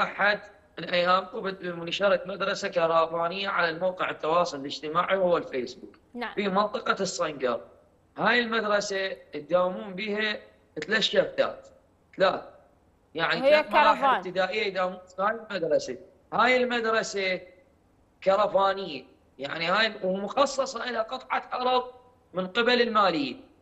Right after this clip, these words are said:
Speaker 1: كرفانية المدرسة احنا بس-، بيا سنة يعني بالعصر الجاهلي احنا بسنة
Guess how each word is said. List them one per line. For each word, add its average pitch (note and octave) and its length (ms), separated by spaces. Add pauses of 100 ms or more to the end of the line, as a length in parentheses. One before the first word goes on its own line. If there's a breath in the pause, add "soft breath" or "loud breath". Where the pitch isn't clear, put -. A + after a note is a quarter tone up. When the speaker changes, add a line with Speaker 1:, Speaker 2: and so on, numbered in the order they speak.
(460)
Speaker 1:
كرفانية G#3+ 680
المدرسة A3+ 460
احنا G3 180
بس-، F#3+ 180
بيا A3+ 400
سنة F#3 260
يعني C3+ 500 (480)
بالعصر F3+ 580
الجاهلي G3 760
احنا E3+ 180
بسنة G3+ 340